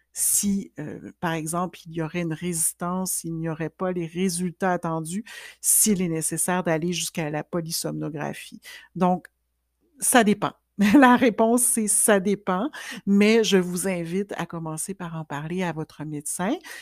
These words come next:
Et, euh, c-, par contre, c'est possible, oui, de commencer un entraînement ou un réentraînement au sommeil sans avoir encore passé de polysomnographie ou avoir eu un diagnostic, et c'est possible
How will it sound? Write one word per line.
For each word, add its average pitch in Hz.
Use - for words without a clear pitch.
Et, 240
euh, 151
c-, -
par -
contre, 330
c'est -
possible, 202
oui, 196
de 170
commencer 170
un 175
entraînement 165
ou 175
un 160
réentraînement 165
au 170
sommeil 165
sans 185
avoir 185
encore 190
passé 190
de 170
polysomnographie 170
ou 190
avoir 156
eu 190
un 180
diagnostic, 165
et 208
c'est 185
possible 226